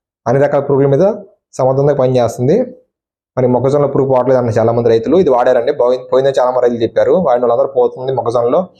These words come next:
అలా మిర్చిలో కూడా, ఆ, పురుగు పోతుందని చాలామంది చెప్పారు వాడిన వాళ్ళందరూ.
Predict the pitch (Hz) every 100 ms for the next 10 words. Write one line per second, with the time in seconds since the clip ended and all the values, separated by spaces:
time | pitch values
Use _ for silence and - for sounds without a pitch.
0 | _ _ _ - 139 139 135 147 139 139
1 | 175 190 - _ _ 123 117 120 117 _
2 | _ - 131 135 127 131 139 135 127 131
3 | 117 110 113 110 113 110 107 107